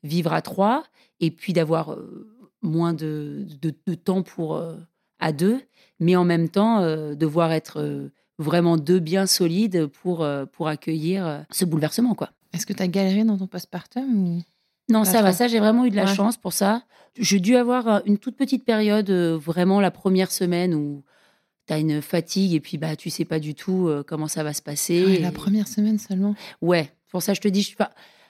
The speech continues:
Speaker 1: peut-être que mon cerveau est très sympa et que
Speaker 2: Qu'il a
Speaker 1: je
Speaker 2: oublié.
Speaker 1: passe de, de,
Speaker 2: Ouais.
Speaker 1: de trois à une semaine.
Speaker 2: Mm.
Speaker 1: Mais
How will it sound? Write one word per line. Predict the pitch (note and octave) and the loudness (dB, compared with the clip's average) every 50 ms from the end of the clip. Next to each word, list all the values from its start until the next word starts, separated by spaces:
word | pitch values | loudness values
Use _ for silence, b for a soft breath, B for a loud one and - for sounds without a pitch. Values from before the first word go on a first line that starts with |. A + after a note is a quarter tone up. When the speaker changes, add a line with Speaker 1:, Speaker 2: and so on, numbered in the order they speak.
| b b b _ _ | b b b _ _
Speaker 1:
peut-être | - G#3 A#3 A#3+ A#3+ | 0 2 2 2 2
que | - A3+ | 4 4
mon | G#3 G3+ G3 | 4 4 4
cerveau | - - G#3 F#3+ F#3+ F#3+ G3+ G3+ | 2 2 2 2 4 4 4 4
est | F#3+ F3+ - | 4 2 0
très | - - F#3+ | -2 -4 -4
sympa | F3+ - F3 E3 E3 - F3 F3 F3+ E3+ D3+ | 0 2 0 0 2 2 2 2 2 2 0
et | C#3+ | -2
que | - - D#3+ D3+ D3 | -4 -4 -2 0 0
Speaker 2:
Qu'il | D3 D3 D3 | 0 2 2
a | F#3 | 2
Speaker 1:
je | F#3 F3 | 2 0
Speaker 2:
oublié. | E3+ F3 F#3+ G3+ | 0 0 2 2
Speaker 1:
passe | F3+ E3+ E3 - | 2 0 0 0
de, | F3+ E3+ E3 D#3+ D#3 D3 C#3 | 0 2 2 2 0 -4 -6
de, | C3+ D3 | -4 -2
Speaker 2:
Ouais. | F#3 F3+ F3 - | -2 -2 -2 -4
Speaker 1:
de | - - | -10 -12
trois | - - - F3+ E3+ E3 | -14 -8 -2 0 2 2
à | E3 D#3 D3 C#3 C#3 D3 | 2 2 0 -2 -2 -4
une | D#3 D3+ | -4 -6
semaine. | - - E3 D#3 D#3 D#3 D#3+ F3 | -4 -4 -4 -2 -2 -2 0 0
Speaker 2:
Mm. | F#3+ | 0
Speaker 1:
Mais | F#3 F3+ - | 0 -2 -4